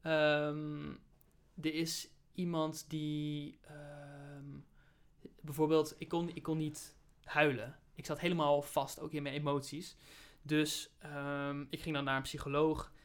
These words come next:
en ik met mijn soort van eigenwijze hoofd dacht van, "Ja, maar ik ga echt niet huilen bij een psycholoog, want dat is zo cliché, weet je wel, dat is precies wat ze wil, dus dat ga ik dan niet doen."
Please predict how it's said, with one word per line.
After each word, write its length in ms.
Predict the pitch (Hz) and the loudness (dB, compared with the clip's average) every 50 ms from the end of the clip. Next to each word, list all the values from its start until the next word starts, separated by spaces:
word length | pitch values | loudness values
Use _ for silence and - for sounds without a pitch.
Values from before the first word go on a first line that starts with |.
| _ _ _ | _ _ _
en 280 | - 151 143 139 139 | -10 -8 -8 -8 -8
ik 220 | - 147 151 151 - | -6 -6 -8 -6 -6
met 180 | 151 143 139 139 | -8 -6 -6 -6
mijn 160 | 139 135 135 | -6 -8 -6
soort 140 | 135 139 131 | -8 -10 -12
van 100 | - 135 | -12 -10
eigenwijze 640 | - 143 147 143 - 135 131 127 135 135 131 - 127 | -6 -6 -6 -6 -6 -8 -8 -8 -8 -8 -8 -10 -10
hoofd 420 | 123 123 135 131 131 135 139 143 | -10 -10 -8 -6 -6 -6 -6 -4
dacht 260 | 143 123 123 - - | -6 -6 -6 -8 -10
van, 280 | - - 139 135 135 - - - - - - - - | -10 -10 -8 -8 -10 -12 -16 -20 -20 -20 -20 -20 -14
"Ja, 180 | - 143 135 135 | -6 -2 -2 -2
maar 120 | 127 - | -2 -4
ik 60 | - - | -8 -10
ga 80 | - | -8
echt 180 | - 165 160 - | -6 -6 -2 0
niet 140 | 196 175 160 | 0 0 0
huilen 340 | 165 170 175 180 185 175 | 2 4 6 6 6 6
bij 140 | 160 160 156 | 4 4 2
een 60 | 156 | 0
psycholoog, 440 | 156 156 - 170 - - 160 160 165 | -2 -4 -6 -4 0 2 4 4 4
want 120 | 156 165 151 | 4 2 -2
dat 100 | 160 156 | -4 -4
is 80 | 156 | -2
zo 200 | - 175 185 180 | -2 0 0 0
cliché, 640 | 185 - - 180 170 170 - - 160 156 170 185 180 | -2 -4 -6 -6 -4 -4 -2 0 2 2 4 2 2
weet 120 | 175 170 | 0 -2
je 60 | 165 | 0
wel, 120 | - 165 165 | 0 0 2
dat 100 | 160 156 | 2 0
is 60 | - | 0
precies 340 | - - - - 190 175 - | -4 -4 0 0 0 0 2
wat 180 | 151 156 143 - | 0 0 0 0
ze 120 | - 151 | -4 0
wil, 380 | 156 185 202 170 156 147 156 160 | 4 8 8 8 8 8 4 2
dus 180 | 151 151 151 | 0 -2 -2
dat 100 | - 151 | -2 -2
ga 100 | - - | -2 -2
ik 80 | 165 - | -2 -2
dan 140 | 156 147 165 | 0 2 6
niet 180 | 190 202 175 | 6 6 8
doen." 320 | 175 180 156 147 135 131 | 8 6 6 6 2 -4